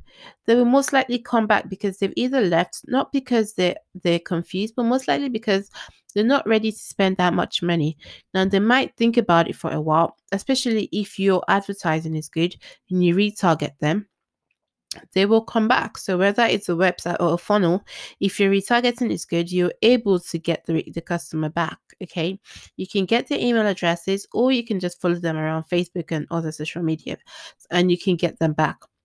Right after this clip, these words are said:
regardless of whether you use a website or a funnel.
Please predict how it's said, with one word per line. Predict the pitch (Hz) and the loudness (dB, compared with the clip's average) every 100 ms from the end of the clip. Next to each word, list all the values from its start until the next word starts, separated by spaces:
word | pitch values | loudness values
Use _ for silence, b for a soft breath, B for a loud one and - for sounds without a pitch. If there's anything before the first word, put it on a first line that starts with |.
| _ | _
regardless | 170 190 180 170 - | -4 0 2 0 0
of | 165 | 0
whether | 165 160 | 2 2
you | 151 151 | 2 2
use | 151 160 - - _ - | 2 0 -4 -14 _ 0
a | 160 160 156 | 4 4 4
website | 165 156 - 156 - | 2 0 -2 -4 -2
or | 170 165 | 0 0
a | |
funnel. | 160 175 170 151 | 0 -2 -2 -4